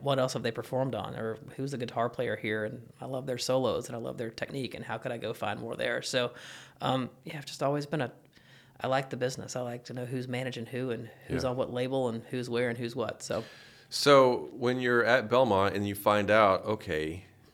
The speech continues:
Speaker 2: maybe performing is not for me, I should go into the business side of it," like, what, I, I think that's important for, for listeners to hear, because there are a lot of s-,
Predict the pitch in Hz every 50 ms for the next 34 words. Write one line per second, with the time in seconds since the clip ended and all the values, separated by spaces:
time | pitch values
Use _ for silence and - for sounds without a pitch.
0 | - - - - - - - 98 101 104 101 110 98 104 92 - - 107 98 98
1 | 98 92 87 90 98 92 87 78 - 92 90 92 92 90 87 87 80 87 92 92
2 | - - 90 90 90 90 87 85 90 90 87 - - 82 80 73 - 92 90 90
3 | - 82 - - - 82 82 82 85 85 - 76 - - - - - - - -
4 | _ _ _ _ _ _ 101 95 107 117 117 113 - - - - - - _ _
5 | _ _ - - - - - - - 110 - - - 117 135 139 131 123 - 110
6 | 92 92 - 117 110 101 104 98 - - 95 92 92 87 92 - - 104 98 104
7 | 95 - - 90 85 - - 78 - 107 90 80 80 82 - 98 90 82 92 90
8 | 92 95 101 104 104 98 98 - - - - -